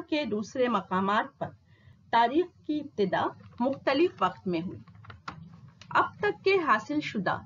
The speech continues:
तवारीख के बुनियादी अनासिर के मुताबिक मौरखीन ने ये अंदाजा पेश किया है कि तीन हजार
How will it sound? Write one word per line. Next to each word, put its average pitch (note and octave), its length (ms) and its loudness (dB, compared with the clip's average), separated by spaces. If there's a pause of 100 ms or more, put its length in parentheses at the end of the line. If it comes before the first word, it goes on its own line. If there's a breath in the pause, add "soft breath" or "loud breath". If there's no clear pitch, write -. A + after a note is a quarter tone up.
तवारीख A3 460 2 (160)
के D4+ 180 0
बुनियादी G3+ 560 2 (120)
अनासिर B3+ 540 0
के G#3+ 120 0
मुताबिक F3 580 0 (500 soft breath)
मौरखीन B3 680 4
ने F4+ 160 4
ये B3+ 200 2
अंदाजा G3+ 480 2 (120)
पेश B3+ 280 2
किया E3 320 0
है F#3 200 0 (440 soft breath)
कि B3 80 -4 (140)
तीन F4+ 340 4
हजार D#4 460 4